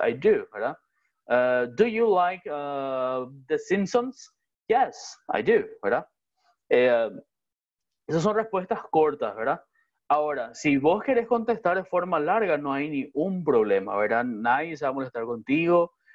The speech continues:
tampoco estás cometiendo un error grosero con la gramática inglesa, ¿verdad? Eh, podés comunicarte así, yo siempre digo, ¿verdad?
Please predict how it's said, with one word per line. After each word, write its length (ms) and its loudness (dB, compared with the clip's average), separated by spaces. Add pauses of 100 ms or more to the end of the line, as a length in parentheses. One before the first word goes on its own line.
(120)
tampoco 400 -2
estás 200 -4
cometiendo 460 0
un 140 2
error 640 0
grosero 640 -8
con 200 -18
la 100 -4
gramática 540 -4
inglesa, 480 0
¿verdad? 180 0 (560)
Eh, 320 4 (180)
podés 360 2
comunicarte 640 -2
así, 520 0
yo 120 0
siempre 260 2
digo, 240 4
¿verdad? 200 2